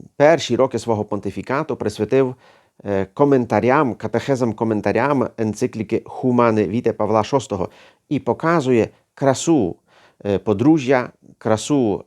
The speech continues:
е, людини, красу також людського тіла, яка, яке бере участь в образі Божому.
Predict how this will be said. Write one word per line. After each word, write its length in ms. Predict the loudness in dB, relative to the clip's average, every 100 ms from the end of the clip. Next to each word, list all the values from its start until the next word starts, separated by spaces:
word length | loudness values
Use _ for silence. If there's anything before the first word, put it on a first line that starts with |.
| -2
е, 420 | 0 2 0 -2 -6
людини, 640 | -2 4 6 6 4 0 -4 _ _ _
красу 360 | -2 0 4 0
також 500 | 2 0 0 0 -4
людського 460 | -4 -6 -2 0 0
тіла, 340 | 0 2 2
яка, 380 | 2 0 0 -2
яке 300 | -2 -2 0
бере 440 | 2 4 4 4 2
участь 480 | -2 0 -4 -6 -10
в 340 | -4 0 0 2
образі 420 | 2 2 -2 -2
Божому. 500 | -2 -2 -2 -4 -6